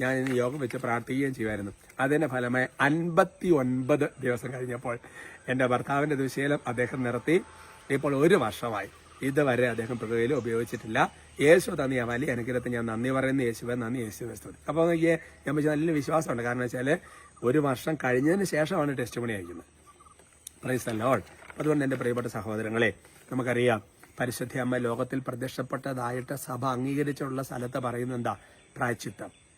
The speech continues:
പരിഹാരം, പരിത്യാഗം അല്ലേ? അത് ആത്മാക്കളെ രക്ഷിക്കുക. അത് കർത്താവിൻ്റെ മൗതിക ശരീരമായ സഭയോട് ചേർന്നിട്ടുള്ള ഒരു പ്രത്യേകമായ ഒരു പ്രാർത്ഥന,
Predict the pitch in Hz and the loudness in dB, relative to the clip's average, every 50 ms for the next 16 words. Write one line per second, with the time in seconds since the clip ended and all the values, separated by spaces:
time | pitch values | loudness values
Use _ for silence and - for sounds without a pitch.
0 | _ - 117 120 123 123 - 123 123 123 113 107 90 - _ - - - - - | _ -6 -4 -2 -2 -2 -2 -2 -4 -4 -4 -6 -8 -10 _ -20 -20 -16 -12 -10
1 | 120 120 120 - - - - - - - - _ _ _ _ _ _ _ _ _ | -10 -10 -10 -12 -12 -14 -14 -14 -16 -20 -20 _ _ _ _ _ _ _ _ _
2 | _ _ _ _ - - 226 247 226 - _ _ _ - - - - - 147 143 | _ _ _ _ -12 -10 -8 -8 -8 -10 _ _ _ -20 -20 -16 -8 -4 -2 0
3 | 151 165 165 175 202 214 190 214 214 185 147 - 151 123 135 131 139 160 175 170 | 0 0 0 0 0 0 0 0 0 0 0 -2 -2 -4 -2 0 2 2 2 0
4 | - - - - - - 123 120 135 151 156 160 175 185 165 165 147 135 143 - | -4 -16 -20 -12 -8 -6 -4 -2 2 4 4 4 4 4 4 4 4 4 2 0
5 | 143 131 127 127 135 147 147 185 202 214 202 - - 135 127 143 160 175 202 180 | 0 0 2 2 0 -2 -2 -2 0 0 0 -2 -2 -2 0 2 2 2 2 0
6 | 151 147 156 165 - - 127 117 - 135 151 165 190 202 190 175 156 139 143 139 | 0 -2 -2 -2 -4 -6 -8 -6 -4 -2 0 0 0 0 0 -2 -2 -2 -4 -4
7 | 147 165 160 143 151 139 139 139 131 131 - - - - - - 143 131 120 - | -4 -4 -4 -4 -4 -2 0 0 0 0 0 -4 -10 -16 -10 -6 -4 -4 -4 -4
8 | - 123 123 - 151 139 139 139 131 127 131 - 120 123 135 147 - - 175 | -6 -8 -6 -4 -2 -2 0 0 -2 -2 -4 -6 -6 -6 -6 -4 -4 -2 -2